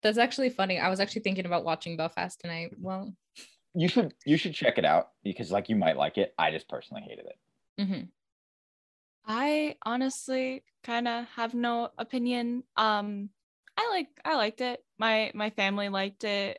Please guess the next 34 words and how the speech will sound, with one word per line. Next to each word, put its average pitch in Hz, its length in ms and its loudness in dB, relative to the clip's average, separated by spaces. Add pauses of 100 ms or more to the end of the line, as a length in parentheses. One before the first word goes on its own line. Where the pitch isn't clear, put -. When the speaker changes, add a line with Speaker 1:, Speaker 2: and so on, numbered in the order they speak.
Speaker 3:
Um, 175 300 2
my 180 140 -2
family, 185 380 -4
we're 190 140 -6
kind 196 220 -2
of 180 100 -12
like 175 160 -4
a 175 220 -6 (160)
medi-, 190 360 -4
we 196 140 -2
like 180 220 -2
mediocre, 175 800 -8 (180)
uh, 170 280 -4 (320)
period 175 360 -6
pieces. 175 640 -12
So, 165 400 -4 (420)
you 226 160 6
know, 185 300 6
it, 196 340 4
it - 340 0
pleased 185 360 -2
us. 175 400 -6
Um, 170 460 -2
but, 151 320 -2 (100)
uh, 95 340 -8 (440)
yeah, 294 200 -2 (320)
I 254 80 -6
mean, 262 340 -2 (420)
what, 254 300 4
what 254 160 2
else 285 220 2
was 277 120 -6
nominated 277 520 4
again? 277 500 -2